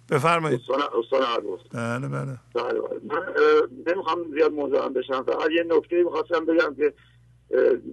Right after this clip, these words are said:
Speaker 2: اشاره کنید در مورد همین قانون جبران می‌گم.
Speaker 1: بله.
Speaker 2: می‌گم هر کی تو این برنامه که اومده، حالا به هر شکلی داره کمک می‌کنه به این برنامه،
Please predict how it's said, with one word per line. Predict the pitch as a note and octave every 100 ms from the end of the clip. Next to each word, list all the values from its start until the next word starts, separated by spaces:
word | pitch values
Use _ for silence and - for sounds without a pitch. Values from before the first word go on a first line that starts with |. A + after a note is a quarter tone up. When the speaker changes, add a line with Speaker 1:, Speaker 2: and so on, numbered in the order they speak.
| -
Speaker 2:
اشاره | C3 C#3+ D3
کنید | D3+
در | D3+ C#3+
مورد | D3 D3+
همین | C#3 D3 D#3 D3 C3+
قانون | - - B2 C3+ C#3 C#3+ C#3+ C#3 C3+ - _ _ _
جبران | - C#3 C3 D3+ D3+
می‌گم. | C3+ A2+ G2 - _ -
Speaker 1:
بله. | C3 B2+
Speaker 2:
می‌گم | F3 E3
هر | - D3+ F3+ E3 -
کی | D3+ B2+
تو | -
این | D#3 E3
برنامه | D3+ C3+ C3+ C3+ A#2+
که | -
اومده، | C#3 C3+ C3+ C3 A#2+ - _ _
حالا | - C3 C#3 - B2 - _ _
به | D3 E3+
هر | F3
شکلی | E3+ E3 - C3+
داره | C#3+ D3
کمک | C#3+ D3 -
می‌کنه | C3+ C3+ C3
به | C3
این | C3
برنامه، | C3+ B2+ C3+ C3+ D3+